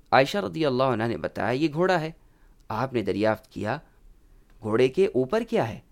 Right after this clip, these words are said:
انہوں نے بتایا، "دو پر ہیں۔" عائشہ رضی اللہ عنہا نے کہا، "کیا آپ نے نہیں سنا کہ سلیمان علیہ السلام کے پاس دو گھوڑے تھے جن کے پر تھے؟" یہ سن کر رسول اللہ صلی اللہ علیہ وسلم ہنس پڑے، یہاں تک کہ میں نے رسول اللہ کی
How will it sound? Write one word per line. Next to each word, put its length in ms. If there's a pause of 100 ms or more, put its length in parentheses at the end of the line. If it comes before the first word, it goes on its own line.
(520)
انہوں 240
نے 100
بتایا، 420
"دو 80
پر 180
ہیں۔" 160 (580)
عائشہ 260
رضی 260
اللہ 140
عنہا 200
نے 140
کہا، 280 (420)
"کیا 320
آپ 340
نے 100
نہیں 280
سنا 320
کہ 140
سلیمان 440
علیہ 240
السلام 520
کے 100
پاس 360
دو 100
گھوڑے 340
تھے 200 (500)
جن 240
کے 180
پر 220
تھے؟" 240 (560)
یہ 220
سن 220
کر 200
رسول 280
اللہ 240
صلی 180
اللہ 160
علیہ 220
وسلم 220 (100)
ہنس 200
پڑے، 180 (520)
یہاں 300
تک 260
کہ 100
میں 180
نے 160
رسول 280
اللہ 400
کی 180